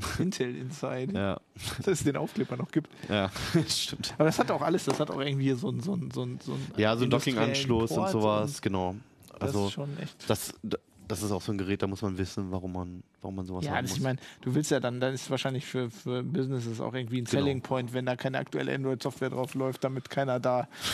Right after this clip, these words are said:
Speaker 1: Clash of Clans <laughs> drauf installiert oder
Speaker 2: Ja,
Speaker 1: so.
Speaker 2: kann man, glaub ich, sogar noch zocken, aber ja, vielleicht auch für die Infrastruktur oder so, ich weiß es nicht. Ich glaube einfach, es wird nicht mehr gepflegt. <laughs>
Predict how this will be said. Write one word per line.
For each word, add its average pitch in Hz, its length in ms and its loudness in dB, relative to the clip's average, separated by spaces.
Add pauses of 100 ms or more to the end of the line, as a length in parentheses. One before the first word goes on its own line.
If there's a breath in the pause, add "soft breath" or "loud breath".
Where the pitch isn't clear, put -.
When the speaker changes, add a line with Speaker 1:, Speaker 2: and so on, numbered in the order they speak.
(160 loud breath)
Speaker 1:
Clash 147 220 4
of 151 140 2
Clans 165 440 4
<laughs> - 20 0
drauf 160 260 4
installiert 165 640 4
oder 107 160 6
Speaker 2:
Ja, 113 320 4
Speaker 1:
so. - 500 -8
Speaker 2:
kann 120 100 4
man, 123 100 6
glaub 117 200 4
ich, 107 60 2
sogar 110 220 4
noch 110 100 0
zocken, - 340 2
aber 95 320 2 (400 loud breath)
ja, 104 320 4
vielleicht 110 320 0
auch 117 80 2
für - 120 -2
die 110 100 2
Infrastruktur 110 600 -2
oder 104 140 2
so, 95 220 -4
ich - 200 -6 (100)
weiß 160 160 -6
es 90 140 -6
nicht. 92 280 -6
Ich - 240 -8 (180)
glaube 90 280 -2
einfach, 95 300 -8
es - 300 -10
wird 95 120 -2
nicht 90 120 -8
mehr 92 120 -4
gepflegt. - 600 -4
<laughs> - 60 -16